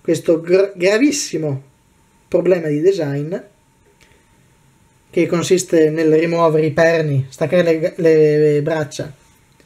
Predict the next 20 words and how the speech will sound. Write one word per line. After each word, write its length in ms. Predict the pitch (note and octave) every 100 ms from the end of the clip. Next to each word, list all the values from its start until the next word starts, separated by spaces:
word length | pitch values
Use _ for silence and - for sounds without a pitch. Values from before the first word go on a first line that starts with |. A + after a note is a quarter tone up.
| _ _ _
e 100 | F3+
lavorarsi 580 | F3 E3+ E3 E3 D#3 D#3
l'articolazione. 960 | D#3+ D#3+ D3 E3 - E3+ D3+ D#3 A3+ _ _ _ _ _ _ _ _ _ _ _ _ _ _ _ _ _ -
Io 260 | G#3 G3 F3+
non 180 | G#3 A3+
ho 100 | E3+
né 140 | E3
il 140 | A3+ F#3+
tempo 360 | F3 E3 F#3
né 140 | G3 F3
la 80 |
capacità 640 | F3 F#3+ F3+ - C#3+ D#3 D3+
di 180 | E3 D3
fare 240 | D3+ D3+
una 120 | D#3
roba 200 | D3+ D3+
del 180 | D3+ D3+
genere 340 | D3+ D3+ D3+ D3+
ormai. 420 | C#3 C#3+ D#3+ E3 _ _ _ _ _ _ _ _ _ _ -
Già 340 | F#3 A#3 -